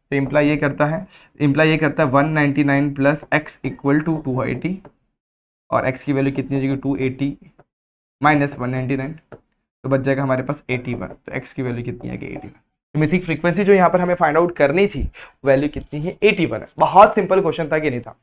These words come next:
तो आप लोग को बस टेंथ स्टैंडर्ड का मीडियन वाला फंडा आप लोग को याद होना चाहिए, बाकी क्वार्टाइल तो कुछ भी नहीं है, बहुत सिंपल है। अगर आप लोग क्वार्टाइल नहीं समझा होगा दोस्तों, एक बार फिर से इस वीडियो को देखना, पिछले वीडियो को प्रॉपरली देख लेना, कि क्वार्टाइल की हेल्प से अपन परसेंटाइल निकालना सीखने वाले हैं, ठीक है,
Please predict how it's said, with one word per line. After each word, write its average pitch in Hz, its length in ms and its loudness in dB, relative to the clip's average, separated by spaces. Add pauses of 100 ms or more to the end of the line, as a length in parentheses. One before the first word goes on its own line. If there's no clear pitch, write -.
(420)
तो 185 60 12
आप 190 120 10
लोग 220 100 8
को 220 60 6
बस 233 280 4
टेंथ 202 220 8
स्टैंडर्ड 214 300 4
का 226 100 4
मीडियन 175 320 4
वाला 202 140 6
फंडा 185 260 4
आप 180 120 6
लोग 175 100 -2
को 180 40 6
याद 175 120 6
होना 175 140 4
चाहिए, 165 240 -2
बाकी 147 240 0
क्वार्टाइल 147 340 4
तो 156 100 -4
कुछ 143 160 -4
भी 147 100 -6
नहीं 156 100 -2
है, 151 80 0
बहुत 143 280 -2
सिंपल 131 220 -6
है। - 80 -16 (500)
अगर 190 100 8
आप 196 140 10
लोग 226 120 8
क्वार्टाइल 196 340 8
नहीं 185 180 6
समझा 208 240 6
होगा 214 140 8
दोस्तों, 202 280 6
एक 175 100 4
बार 202 120 4
फिर 190 160 4
से 208 120 6
इस 196 100 6
वीडियो 180 200 4
को 190 80 6
देखना, 185 220 4
पिछले 226 340 4
वीडियो 208 200 8
को 196 80 4
प्रॉपरली 160 320 4
देख 139 180 4
लेना, 117 200 -6 (380)
कि 180 80 -2
क्वार्टाइल 196 480 6
की 208 60 4
हेल्प 180 180 6
से 196 80 -2
अपन 180 200 0
परसेंटाइल 160 520 4
निकालना 143 340 2
सीखने 127 340 -6
वाले 107 160 -6
हैं, - 120 -18 (400)
ठीक 120 120 -8
है, 143 100 -4